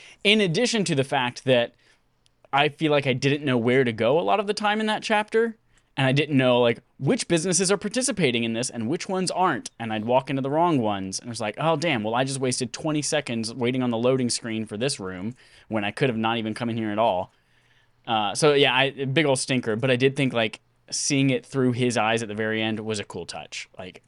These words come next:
here's how he's actually experiencing this and seeing all the magic and the armor and all that shit. Like, that, that was cool. But it took way too long to get there, and I did not enjoy most of it.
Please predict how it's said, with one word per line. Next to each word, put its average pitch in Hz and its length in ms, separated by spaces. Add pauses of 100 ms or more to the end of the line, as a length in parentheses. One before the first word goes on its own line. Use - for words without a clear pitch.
(100)
here's 131 320
how 117 140
he's 123 180
actually 107 280
experiencing 101 460
this 101 160
and 104 120
seeing 113 220
all 101 120
the 107 40
magic 101 360
and 107 100
the 117 100
armor 101 300
and 107 80
all 107 80
that 92 160
shit. 90 260
Like, 101 200
that, 123 260 (400)
that 104 160
was - 140
cool. 87 280 (140)
But 104 260 (560)
it - 300
took 135 180
way 117 200
too 123 160
long 117 140
to 113 60
get 120 140
there, 131 180
and 113 120
I 101 40
did 107 160
not 104 200
enjoy 95 340
most 85 300
of 67 100
it. 69 140